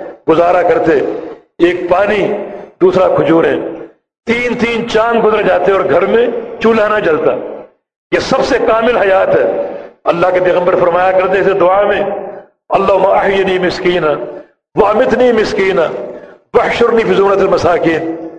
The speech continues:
اے اللہ، مجھے مسکین بن کے زندہ رکھنا، اور جب میری موت آئے تو مسکین ہی ہوں اور مجھے مساکین کے ساتھ اٹھانا۔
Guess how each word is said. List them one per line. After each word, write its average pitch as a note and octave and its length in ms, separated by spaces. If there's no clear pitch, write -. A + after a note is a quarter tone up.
اے G3 120
اللہ، F#3+ 380
مجھے F3+ 460
مسکین G#3+ 500
بن G3+ 160
کے G3 140
زندہ E3 260
رکھنا، D3+ 300
اور D3+ 100
جب G3+ 140
میری G#3+ 160
موت G#3+ 360
آئے A3 220
تو A3+ 100
مسکین A3+ 500
ہی A#3+ 120
ہوں E3+ 240
اور D3+ 140
مجھے G3+ 260
مساکین F#3+ 560
کے F3 100
ساتھ F3 200
اٹھانا۔ D3+ 380